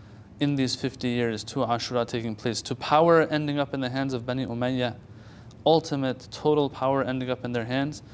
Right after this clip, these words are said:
Uh, before, you know, moving on, I just want to explain something I said yesterday as well. Um, I mentioned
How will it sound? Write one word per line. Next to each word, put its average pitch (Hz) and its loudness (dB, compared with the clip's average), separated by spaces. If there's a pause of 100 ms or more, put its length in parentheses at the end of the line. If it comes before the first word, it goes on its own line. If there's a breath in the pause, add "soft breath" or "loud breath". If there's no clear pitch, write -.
(560 loud breath)
Uh, 113 2
before, 131 0 (120)
you 143 0
know, 131 0
moving 151 0
on, 180 2
I 139 2
just 151 -6
want 180 -2
to 156 -2
explain 156 0
something 165 -2
I 127 2
said 143 -2
yesterday 143 -2
as 110 0
well. 131 0 (760 loud breath)
Um, 120 2
I 143 2 (220)
mentioned 165 0